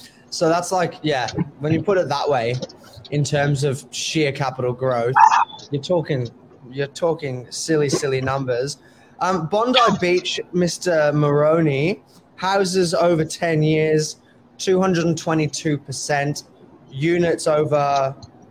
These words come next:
ten years, hundred thirty-six percent. Um, so Bondi, again, eastern suburbs, suburbs that have done extremely well through this lockdown period. Um,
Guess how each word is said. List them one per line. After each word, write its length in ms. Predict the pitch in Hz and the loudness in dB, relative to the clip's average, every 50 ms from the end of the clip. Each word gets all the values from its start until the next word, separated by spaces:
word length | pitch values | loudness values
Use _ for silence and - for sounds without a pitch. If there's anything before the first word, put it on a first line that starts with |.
| - - - | -20 -20 -14
ten 260 | - - 185 185 190 175 | -6 -2 0 2 2 2
years, 560 | 156 139 131 135 139 135 135 - - - - - - - - - - | 2 2 2 0 0 -2 -4 -10 -14 -16 -20 -20 -20 -20 -20 -12 -4
hundred 320 | - 160 160 147 139 135 131 | -2 0 0 0 0 -2 -2
thirty-six 480 | - 147 143 143 139 - - 151 - | 0 0 0 0 -2 -4 -6 -8 -8
percent. 460 | - - 147 - - 135 117 107 104 - - _ _ - _ - _ _ _ _ _ - | -8 -10 -10 -4 -4 -4 -4 -4 -8 -14 -20 _ _ -20 _ -20 _ _ _ _ _ -6
Um, 240 | 123 131 131 135 131 | -4 -2 -2 -2 -2
so 160 | - 156 143 | -2 -2 -2
Bondi, 600 | 139 127 165 170 185 196 185 160 143 139 139 135 | 0 0 0 2 2 2 2 2 2 2 0 0
again, 300 | 135 127 151 139 131 135 | 0 -2 -2 -2 -2 -2
eastern 260 | 139 135 - - 143 | -4 -4 -4 -8 -8
suburbs, 640 | 139 - 139 135 131 139 135 131 123 123 - - - | -6 -4 -4 -4 0 0 0 0 0 -4 -8 -10 -10
suburbs 520 | - - 143 139 131 139 135 131 131 131 - | -6 -6 -4 -4 -2 -2 -2 -2 -2 -6 -6
that 120 | 135 123 | -6 -6
have 120 | 127 123 | -6 -6
done 240 | - 135 131 127 127 | -4 -4 -4 -4 -4
extremely 480 | 123 123 - - - 143 135 131 127 127 | -6 -8 -8 -6 -2 -2 0 0 0 0
well 320 | 123 123 127 123 123 127 | 0 0 0 0 0 -2
through 300 | 127 - - 135 135 135 | -2 -4 -4 -2 0 0
this 180 | 120 123 120 - | 0 -2 -2 -2
lockdown 480 | 131 127 123 - - 131 123 123 120 | -4 -4 -4 -2 -2 -2 -2 -2 -2
period. 480 | - 131 131 131 131 123 113 117 127 127 - - - - - - - - - - | -2 0 0 2 2 2 0 0 -2 -4 -8 -18 -20 -20 -20 -20 -20 -18 -10 -6
Um, 420 | 123 127 127 127 127 127 123 123 | -4 -2 -2 0 0 -2 -2 -4